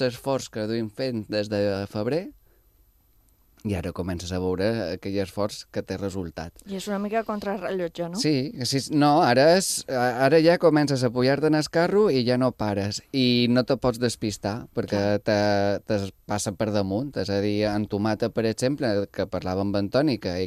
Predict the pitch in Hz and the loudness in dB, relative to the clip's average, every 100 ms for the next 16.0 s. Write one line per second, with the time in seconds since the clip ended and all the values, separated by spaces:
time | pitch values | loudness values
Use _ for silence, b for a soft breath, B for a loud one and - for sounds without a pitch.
0 | - - 107 101 98 98 95 98 107 98 | -6 -6 -4 -4 -4 -4 -4 -4 -4 -4
1 | 101 120 117 98 92 101 101 95 95 101 | -2 -2 -2 -2 0 -2 -2 -4 -2 -2
2 | 98 117 151 190 B B B B B B | -2 -4 -4 -8 B B B B B B
3 | - 117 110 107 107 110 B B B B | 0 2 4 4 4 0 B B B B
4 | B - - _ - - 127 123 120 120 | B -20 -20 _ -4 -2 2 4 6 4
5 | - 147 - 180 220 233 - - 127 123 | 2 -2 0 0 0 -2 -12 -8 0 0
6 | 120 117 113 110 110 107 - 123 123 127 | 0 0 0 0 0 -2 -2 -2 0 0
7 | 123 123 123 127 - 127 127 127 135 147 | 0 0 0 -2 0 0 0 0 0 0
8 | - 180 202 123 117 104 107 110 131 147 | 0 -2 0 -2 -2 0 0 2 0 -4
9 | - 113 107 - 120 110 113 117 123 110 | -8 -8 -6 -2 -2 0 -2 -2 -4 -4
10 | - - - - 113 110 120 117 117 127 | -10 -14 -14 -8 -4 0 0 0 0 0
11 | 117 135 135 B B B 120 113 113 110 | 0 0 0 B B B -4 0 0 2
12 | 120 123 120 107 110 113 117 113 110 104 | 2 4 4 2 2 0 0 0 0 -2
13 | 101 90 92 - 131 131 - B B B | -4 -4 -6 -4 -2 -2 -4 B B B
14 | - 104 98 - 104 120 113 113 120 - | -6 -4 -4 -4 -4 0 0 2 2 2
15 | 120 120 110 104 - 107 104 104 98 | 0 -2 -2 -4 -2 0 0 0 0